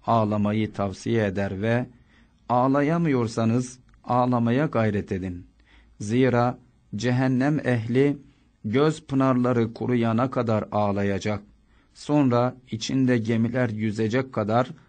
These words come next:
kanlı yaşlar dökecekler." derdi. Ebu Musa el-Eş'ari radıyallahu anh üç yüz altmış hadis rivayet etmiştir. Altmış üç yıllık hayatının çoğu İslam'a ve insanlara hizmet etmekle geçen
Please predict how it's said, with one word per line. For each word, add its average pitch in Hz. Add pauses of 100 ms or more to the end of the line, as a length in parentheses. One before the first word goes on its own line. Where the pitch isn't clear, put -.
(180)
kanlı 113
yaşlar 104
dökecekler." 101 (380)
derdi. 92 (880)
Ebu 139
Musa 180
el-Eş'ari 120 (200)
radıyallahu 107
anh 123 (260)
üç -
yüz 143
altmış 143
hadis 117
rivayet 104
etmiştir. - (720)
Altmış 127
üç 170
yıllık 120
hayatının 120
çoğu 127
İslam'a 120
ve 117
insanlara 117
hizmet 127
etmekle 107
geçen 117